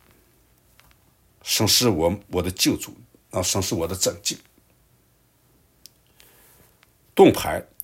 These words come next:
盾牌那肯定是保护了。那过去打仗手里面有剑，有盾牌，盾牌是保护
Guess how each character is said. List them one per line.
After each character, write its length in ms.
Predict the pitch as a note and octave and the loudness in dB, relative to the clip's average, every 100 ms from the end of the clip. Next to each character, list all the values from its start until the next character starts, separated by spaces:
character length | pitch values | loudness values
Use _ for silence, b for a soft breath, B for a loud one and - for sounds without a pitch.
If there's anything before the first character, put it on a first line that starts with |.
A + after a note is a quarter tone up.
| - - | -12 -2
盾 160 | F#3+ | 0
牌 140 | - A2 | 2 0
那 80 | |
肯 180 | A2+ A2+ | 0 0
定 60 | A#2+ | 0
是 100 | B2+ | 0
保 220 | - D2+ | 0 0
护 180 | - A#2+ | -2 -8
了。 180 | - - _ _ _ _ _ _ _ - | -8 -18 _ _ _ _ _ _ _ -8
那 100 | G2 | -2
过 180 | B2 A2 | 2 2
去 140 | A#2+ | 2
打 160 | F2+ E2+ | 2 4
仗 400 | G#2 F#2 D#2 - b b b - _ _ - _ _ - | 6 4 2 -10 b b b -20 _ _ -20 _ _ -8
手 180 | - G2+ | -2 -2
里 80 | F#2+ | 2
面 220 | F2+ E2+ | 2 2
有 120 | F2 | -2
剑， 320 | - C3 E2 | 0 0 0
有 100 | D#2+ | -2
盾 180 | - A2+ | -6 -6
牌， 240 | - - - - - - | -6 -14 -16 -20 -20 -6
盾 140 | A2+ | -4
牌 100 | F#2+ E2+ | -2 -4
是 60 | |
保 200 | - E2+ | 4 4
护 280 | - G2 | 4 -2